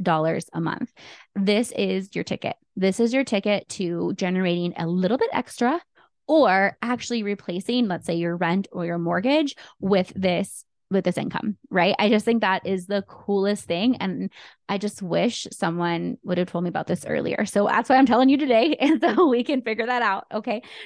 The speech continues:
So yeah. And then I, and I say just the two hundred to two K is kind of my little tagline for how much money you can generate.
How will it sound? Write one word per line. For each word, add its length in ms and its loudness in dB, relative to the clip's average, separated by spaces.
So 80 2
yeah. 240 2
And 140 -2
then 180 0
I, 400 0
and 140 0
I 60 2
say 420 -4
just 240 -6
the 100 -2
two 220 0
hundred 200 2
to 80 -2
two 240 -4
K 360 0
is 100 -4
kind 220 -4
of 80 -4
my 180 0
little 180 0
tagline 640 0
for 140 0
how 120 -2
much 220 -6
money 180 -4
you 120 -2
can 120 -2
generate. 460 0